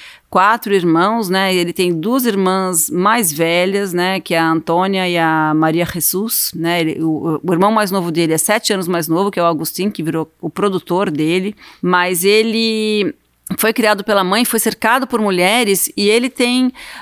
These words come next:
é, uma grande reverência a essas mulheres também, né? Inclusive, a gente tava vendo uma entrevista dele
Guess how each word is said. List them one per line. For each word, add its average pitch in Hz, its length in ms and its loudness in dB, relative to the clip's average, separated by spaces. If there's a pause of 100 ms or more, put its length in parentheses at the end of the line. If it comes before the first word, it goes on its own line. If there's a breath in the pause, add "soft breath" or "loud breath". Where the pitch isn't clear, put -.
(140 loud breath)
é, 185 280 2
uma 202 260 0
grande 226 340 0
reverência 254 680 2
a 185 40 0
essas 170 180 -4
mulheres 165 420 -2
também, 156 420 0
né? 165 120 0
Inclusive, 180 500 -2
a 196 80 0
gente 180 180 -4
tava 180 220 2
vendo 180 220 -2
uma 175 100 0
entrevista 170 460 -2
dele 170 600 -2